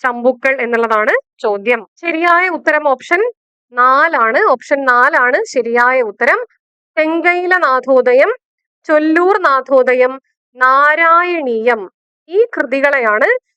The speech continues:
നീലകണ്ഠ കവിയുടേതായി കരുതപ്പെടുന്നത്. ചെല്ലൂർ നാഥോദയം, തെങ്കയില നാഥോദയം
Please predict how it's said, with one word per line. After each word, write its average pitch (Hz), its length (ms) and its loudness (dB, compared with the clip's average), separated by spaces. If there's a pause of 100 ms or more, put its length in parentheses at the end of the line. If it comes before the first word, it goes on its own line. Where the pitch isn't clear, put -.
(140)
നീലകണ്ഠ 311 800 0
കവിയുടേതായി 262 880 0 (160)
കരുതപ്പെടുന്നത്. 226 680 0 (160)
ചെല്ലൂർ 254 380 0
നാഥോദയം, 254 600 0 (420)
തെങ്കയില 285 540 0
നാഥോദയം 262 640 2